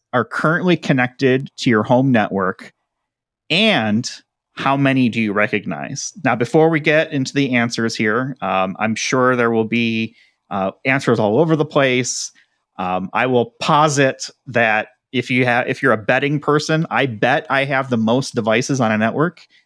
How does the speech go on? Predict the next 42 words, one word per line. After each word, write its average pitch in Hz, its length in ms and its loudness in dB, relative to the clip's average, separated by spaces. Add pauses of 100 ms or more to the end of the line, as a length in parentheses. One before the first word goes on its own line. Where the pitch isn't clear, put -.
(140)
If 117 140 -10
you 120 80 0
know 117 180 2
me, 123 160 2
I'm 113 120 0
a 110 40 -2
total 117 300 0
nerd 113 360 0 (140)
and, 98 400 -6
uh, 98 160 2
device 113 400 -2
geek. - 440 -8 (440)
Uh, 113 120 -2
but 147 140 2
who 175 120 4
knows? 175 380 0
Maybe 110 260 0
Jim's 123 300 -2
a 139 40 0
dark 139 280 0
horse. 165 320 0
Maybe 107 240 0
Gary's 151 420 2
the 123 80 0
dark 135 280 2
horse 175 320 2
as 139 120 2
well, 147 340 2
right? 160 220 2
That 135 100 -8
might 139 120 -2
have 143 120 -2
some 147 120 -10
stuff 156 180 -4
out 165 160 -2
there. 180 300 -2 (500)
Um, 120 480 2
Gary, 143 300 2
we'll 156 100 4
start 160 260 -2
with 151 200 0
you. 101 480 0